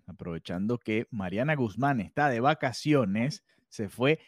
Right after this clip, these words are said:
a Italia y ya después nos contará cómo le está yendo por allá. Mamma mia, ma che fa en Italia. Vamos a ver qué tal le va por allá. Esperemos que esté disfrutando mucho sus vacaciones. Y agarramos entonces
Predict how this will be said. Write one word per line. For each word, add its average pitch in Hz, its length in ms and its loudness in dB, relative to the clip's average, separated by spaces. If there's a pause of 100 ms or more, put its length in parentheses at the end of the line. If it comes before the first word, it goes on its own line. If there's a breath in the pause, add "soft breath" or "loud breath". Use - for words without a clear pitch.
(200 soft breath)
a 143 140 2
Italia 143 580 2
y 135 60 2
ya 107 160 0
después 113 500 -4
nos 117 160 -6
contará 95 480 -4
cómo 113 260 -2
le 107 80 0
está 117 200 -4
yendo 123 360 0
por 113 140 0
allá. 131 240 2
Mamma 151 340 4
mia, 151 380 2
ma 147 180 0
che 143 120 -4
fa 139 280 4
en 127 120 0
Italia. 107 520 -2 (280 soft breath)
Vamos 107 180 -6
a 104 40 -4
ver 104 120 -6
qué 104 100 -4
tal 101 200 -4
le 104 80 -2
va 101 180 -2
por 113 160 -2
allá. 151 220 4
Esperemos 95 400 -4
que 98 60 -12
esté 92 180 -10
disfrutando 92 480 -8
mucho 98 260 -6
sus 123 220 -4
vacaciones. 143 680 2 (400 soft breath)
Y 220 140 -2
agarramos 143 440 -2
entonces 123 680 -2